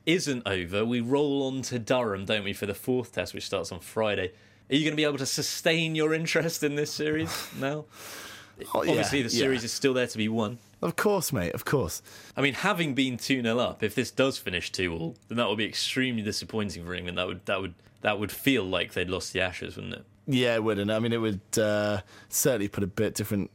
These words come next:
Speaker 2: complexion on what happens, uh, down under. We were, I mean, were we excited initially? We were, I think, about the ten, ten test series. Are we as excited now?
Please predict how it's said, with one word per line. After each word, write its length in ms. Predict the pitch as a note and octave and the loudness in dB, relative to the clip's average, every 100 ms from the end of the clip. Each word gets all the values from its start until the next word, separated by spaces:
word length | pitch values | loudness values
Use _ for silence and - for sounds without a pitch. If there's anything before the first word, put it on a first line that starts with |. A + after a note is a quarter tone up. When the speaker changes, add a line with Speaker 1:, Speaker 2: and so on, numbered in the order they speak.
| - | -12
Speaker 2:
complexion 600 | - F#2+ - A2 - G2+ | -4 -2 0 0 0 0
on 260 | F#2+ F#2+ F2+ - - | 0 0 -4 -10 -4
what 160 | G2 F#2+ | 0 0
happens, 520 | F#2 F#2+ F#2+ F2+ - | 0 -2 0 0 2
uh, 420 | - F#2+ F#2 F2+ - | 2 2 2 0 0
down 280 | G#2+ G2+ G2+ | 0 2 2
under. 360 | G#2 G2+ F#2 F2 - - - - | 2 2 0 -2 -8 -20 -14 0
We 140 | C#3+ | 2
were, 280 | D3 E3 E3 | 4 4 4
I 80 | A#2+ | 2
mean, 140 | B2 | 2
were 200 | B2+ C#3+ | 2 4
we 120 | C#3+ C3+ | 4 2
excited 540 | B2 C#3 C3 C#3 B2 | 2 0 2 0 2
initially? 440 | A#2 A#2+ B2+ C3+ | 2 2 0 0
We 100 | A#2 | 2
were, 200 | A#2+ C#3 C#3+ | 2 4 2
I 80 | G2 | 0
think, 260 | - F#2+ | -2 -2
about 200 | F#2+ G2+ | 0 0
the 60 | - | 0
ten, 440 | - A2+ G2+ - - | 0 2 0 -2 -6
ten 240 | - A2+ G2 | -2 0 0
test 240 | G#2+ G2 | 0 0
series. 400 | G#2+ G2+ A2 - - - - - - - | 2 2 0 -4 -16 -20 -20 -20 -6 2
Are 200 | B2+ B2+ | 4 4
we 120 | B2 | 2
as 80 | A2+ | 0
excited 460 | A2 - A#2 A#2+ G#2+ | 0 0 2 0 0
now? 300 | A#2 B2+ | 2 0